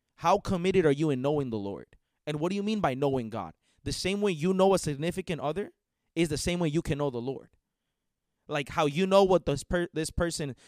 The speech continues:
favorite color is, what they like to eat, all these things, that's the same thing with the Lord.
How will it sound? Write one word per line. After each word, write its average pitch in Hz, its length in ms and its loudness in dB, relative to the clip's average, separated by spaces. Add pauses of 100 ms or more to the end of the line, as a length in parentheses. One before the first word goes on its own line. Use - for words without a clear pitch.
favorite 123 400 0
color 175 360 4
is, 165 320 0
what 139 160 -4
they 123 100 -6
like 143 240 -4
to 147 180 -6
eat, 180 400 -2
all 165 160 0
these 160 180 -6
things, 180 280 -4
that's 143 220 -2
the 180 100 -4
same 170 220 -4
thing 170 200 -4
with 156 140 -4
the 120 100 -8
Lord. 123 340 -6